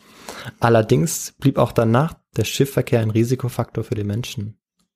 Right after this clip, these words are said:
Ich habe da eigentlich ein ganz konkretes Beispiel für. Zwanzig Jahre später, am zweiundzwanzigsten Juni zweitausendacht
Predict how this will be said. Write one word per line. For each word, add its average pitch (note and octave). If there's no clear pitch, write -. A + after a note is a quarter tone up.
Ich A2+
habe A#2
da G#2+
eigentlich C3
ein A#2+
ganz A2+
konkretes A#2
Beispiel A#2+
für. A2
Zwanzig -
Jahre B2+
später, C#3
am A2
zweiundzwanzigsten -
Juni B2+
zweitausendacht -